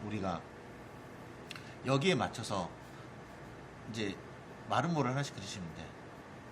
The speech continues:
다 안 그리셔도 돼요. 이제 이쪽 줄만 몇 개를 그리세요.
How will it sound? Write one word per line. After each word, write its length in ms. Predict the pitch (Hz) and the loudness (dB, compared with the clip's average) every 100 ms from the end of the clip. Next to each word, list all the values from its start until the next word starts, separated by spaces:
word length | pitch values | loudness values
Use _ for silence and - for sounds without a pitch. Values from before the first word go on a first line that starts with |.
| - - - - - - - - - - - | -12 -12 -12 -12 -12 -12 -12 -12 -12 -12 -6
다 160 | - 143 | 8 10
안 140 | 117 | 10
그리셔도 360 | 123 110 104 85 | 6 2 -2 -4
돼요. 200 | 85 87 | -4 -4
이제 240 | 104 95 87 | -2 -2 -2
이쪽 280 | 127 170 147 | -2 -2 0
줄만 460 | 135 123 127 196 247 - - - 104 | 4 6 8 6 2 -8 -12 -6 -4
몇 120 | 107 | 2
개를 180 | 135 95 | 2 2
그리세요. 340 | 98 90 | -2 -2